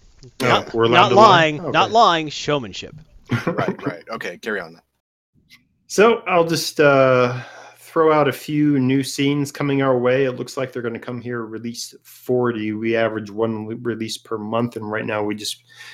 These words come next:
Speaker 1: entered into release thirty-eight, so these are about two months off, but the screenshots are looking pretty phenomenal. Uh, really liking what they posted about the making of Upper Fortis.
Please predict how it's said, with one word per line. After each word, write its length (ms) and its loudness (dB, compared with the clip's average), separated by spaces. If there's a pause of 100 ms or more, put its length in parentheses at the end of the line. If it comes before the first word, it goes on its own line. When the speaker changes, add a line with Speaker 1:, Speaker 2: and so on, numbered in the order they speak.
(140)
Speaker 1:
entered 240 2
into 200 6
release 340 0
thirty-eight, 480 0
so 100 -14
these 240 -8
are 60 -2
about 280 -4
two 200 -4
months 360 -4
off, 460 -2
but 160 -8 (460)
the 80 -6
screenshots 960 0
are 140 -6
looking 300 -8
pretty 560 -8
phenomenal. 600 -4 (320)
Uh, 220 0
really 320 6
liking 420 4
what 120 0
they 100 2
posted 340 0
about 460 0
the 240 -4
making 460 -2
of 220 -6
Upper 240 -6
Fortis. 840 -10